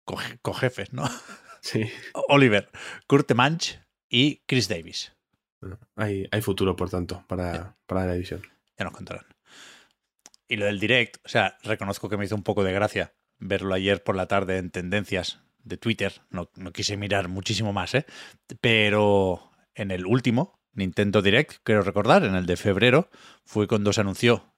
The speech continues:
Speaker 1: este Baten Kaitos uno y dos H D Remaster y, y tiene fecha ahora, lo ha anunciado Bandai Namco hace un ratico.
Speaker 2: Sí, justo para, para la vuelta al cole,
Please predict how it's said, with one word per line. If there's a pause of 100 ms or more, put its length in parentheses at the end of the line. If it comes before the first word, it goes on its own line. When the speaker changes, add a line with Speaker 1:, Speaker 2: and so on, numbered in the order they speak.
(100)
Speaker 1:
este
Baten
Kaitos (220)
uno (240)
y
dos (200)
H
D
Remaster (600)
y, (220)
y
tiene
fecha
ahora,
lo
ha
anunciado
Bandai
Namco
hace
un
ratico. (540)
Speaker 2:
Sí,
justo
para,
para
la
vuelta
al
cole,